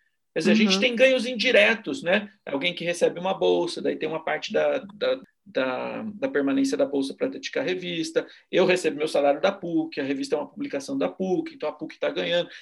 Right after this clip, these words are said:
Speaker 1: Então a gente tem ganhos indi-, e, indiretos, e o mais importante desses ganhos indiretos de todos é participar desse processo de diálogo científico, né? Que é por isso que a gente faz, ou não é por isso que você faz também?
Speaker 2: Hum,
Speaker 1: Então,
Speaker 2: claro, concordo.
Speaker 1: é, em-,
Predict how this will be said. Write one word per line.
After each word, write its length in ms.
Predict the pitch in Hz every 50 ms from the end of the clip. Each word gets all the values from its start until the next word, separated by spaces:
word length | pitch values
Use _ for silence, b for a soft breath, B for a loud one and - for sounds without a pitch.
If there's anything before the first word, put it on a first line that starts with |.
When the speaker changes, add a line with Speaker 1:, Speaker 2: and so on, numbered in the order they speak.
| B
Speaker 1:
Então 100 | - 240
a 60 | 269
gente 160 | 269 247 208 -
tem 220 | 262 277 277 226
ganhos 320 | 196 220 214 202 190 -
indi-, 240 | 180 175 160 151 - -
e, 220 | 202 190 170 -
indiretos, 580 | 190 190 180 180 160 160 170 208 233 - - - -
e 100 | 233 277
o 100 | 302 269
mais 480 | 208 208 240 262 254 208 - - - -
importante 580 | 202 190 - - 170 170 170 - 165 160 - -
desses 260 | 151 160 - - -
ganhos 240 | - 151 147 143 135
indiretos 400 | 147 143 - 139 147 139 - -
de 120 | - 202 208 -
todos 420 | - 233 262 262 202 156 - - b b b b b b b b b b
é 360 | - 196 202 214 247 - - - _ _ _
participar 540 | - 233 240 233 - - 233 202 - 196 196
desse 240 | 185 185 185 - -
processo 500 | - 190 190 - 180 175 175 175 - 175
de 140 | 160 160
diálogo 480 | 160 190 170 165 160 160 160 170 190 175
científico, 540 | - - 226 - - 247 220 - - - -
né? 120 | 139 131
Que 100 | 135 -
é 20 | -
por 200 | - - 208 202
isso 160 | 226 208 208
que 80 | -
a 40 | 247
gente 200 | 220 254 269 - -
faz, 380 | - 262 214 156 - - - _ _ _ _ _ _
ou 140 | - 175 175
não 120 | 170 165 160
é 80 | 151 147
por 160 | - 156 147
isso 120 | 139 139
que 100 | - -
você 220 | 135 135 135 139 143
faz 320 | - - 135 123 113 - - _ _
também? 380 | - 135 123 120 117 113 - - _ _ _ _ b b b _ _ -
Speaker 2:
Hum, 100 | 202 202
Speaker 1:
Então, 220 | 196 - - 208
Speaker 2:
claro, 300 | 202 202 190 185 190 190
concordo. 400 | - _ - 190 - - 233 214
Speaker 1:
é, 460 | 190 180 156 151 151 151 139 139 - -
em-, 220 | - 208 277 -